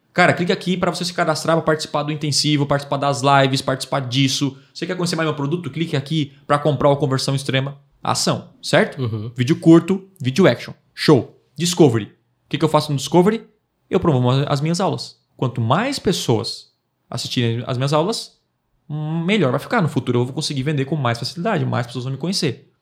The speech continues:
Speaker 1: Por isso que você tem que passar lá do pouco conhece e ninguém te conhece, fazer esses, esse branding aí no seu negócio. E por último, nós temos a pesquisa, que também é importante. É, não deixa de ser um YouTube Discovery,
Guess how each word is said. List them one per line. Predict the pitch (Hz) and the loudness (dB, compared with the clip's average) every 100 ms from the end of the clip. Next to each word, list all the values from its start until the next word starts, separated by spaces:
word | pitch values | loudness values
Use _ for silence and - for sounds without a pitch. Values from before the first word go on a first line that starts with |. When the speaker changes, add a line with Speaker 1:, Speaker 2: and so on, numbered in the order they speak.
| _ _ _ | _ _ _
Speaker 1:
Por | 131 123 | 2 4
isso | 170 180 | 2 0
que | 175 | -2
você | 180 | -2
tem | 160 | -2
que | 160 | -4
passar | 147 135 | -4 -2
lá | 160 | -4
do | 180 | -4
pouco | - 156 151 - | -2 -2 -2 -2
conhece | 139 123 | 0 0
e | 139 | -2
ninguém | 127 | -2
te | 120 | -4
conhece, | - 170 214 180 - - _ - | 0 4 4 2 -4 -12 _ -2
fazer | 120 127 | 0 0
esses, | 165 160 120 | -2 -2 0
esse | 139 190 | 0 2
branding | 175 160 160 196 | 4 4 4 2
aí | 151 175 - _ - | 2 0 -4 _ -8
no | 160 | -4
seu | - 165 | 0 2
negócio. | 190 151 120 - - _ _ | 4 4 4 -2 -14 _ _
E | 185 | -6
por | 180 247 | 2 4
último, | 208 226 262 294 _ _ | 4 4 0 -2 _ _
nós | 185 | -4
temos | 185 180 | -2 0
a | 175 | 0
pesquisa, | 208 - 196 165 | 0 -4 -4 -4
que | 123 - | -6 -10
também | 196 202 156 143 170 | -8 -4 0 2 2
é | 135 | 0
importante. | 120 117 107 - - _ _ _ - | -4 -8 -8 -16 -20 _ _ _ -6
É, | 127 135 | 0 2
não | 131 | 2
deixa | 147 170 | 0 -2
de | 147 | -2
ser | 151 | -2
um | |
YouTube | 139 139 127 | -2 -2 -4
Discovery, | - - 135 165 | -4 2 2 2